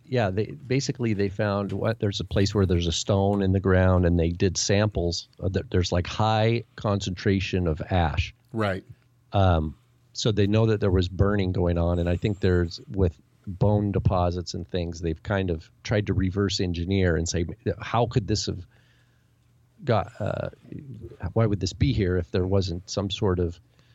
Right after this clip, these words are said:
Speaker 1: uh, slaughter and burning going on?"
Speaker 2: Well, and then,
Speaker 1: Uh,
Speaker 2: but, but then I know that this is, I'm gonna get reamed for this, but it's my opinion of First Corinthians is that, uh,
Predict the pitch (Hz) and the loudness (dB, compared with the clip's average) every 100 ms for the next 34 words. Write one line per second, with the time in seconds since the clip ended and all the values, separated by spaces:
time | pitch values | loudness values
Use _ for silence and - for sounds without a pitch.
0 | _ _ _ - 73 73 - 107 98 98 | _ _ _ -10 -8 -6 -2 2 4 4
1 | 92 85 85 98 95 85 78 80 85 73 | 2 0 0 0 0 -2 -6 -6 -6 -6
2 | 73 69 - - - - 135 143 147 - | -8 -12 -14 -14 -10 -2 2 4 2 2
3 | 147 - 127 147 - - _ 143 - 135 | 2 0 -2 -2 -2 -12 _ -16 -6 0
4 | 151 143 117 - - _ _ 135 143 139 | 2 0 -6 -20 -20 _ _ 2 4 4
5 | 110 131 113 104 - - - _ _ _ | 2 -2 -2 -4 -8 -10 -14 _ _ _
6 | - - - _ _ _ _ _ _ 117 | -20 -20 -20 _ _ _ _ _ _ -4
7 | 110 101 92 95 - - - 117 110 110 | 0 -2 -2 -8 -12 -20 -18 -10 -4 -4
8 | 101 - 92 95 - 113 107 - 160 147 | -4 -8 -8 -6 -4 -2 -2 -4 -10 -10
9 | - - 147 - 147 143 165 151 - 139 | -12 -20 -20 -6 2 4 4 2 2 0
10 | 131 123 117 - 120 - 127 123 123 113 | 0 -2 -4 -4 -6 -2 -2 0 0 -2
11 | 110 107 104 101 - 113 107 104 101 - | -2 -2 -2 -4 -8 -10 -4 -4 -4 -8
12 | - 107 107 101 104 104 | -14 -10 -8 -6 -8 -10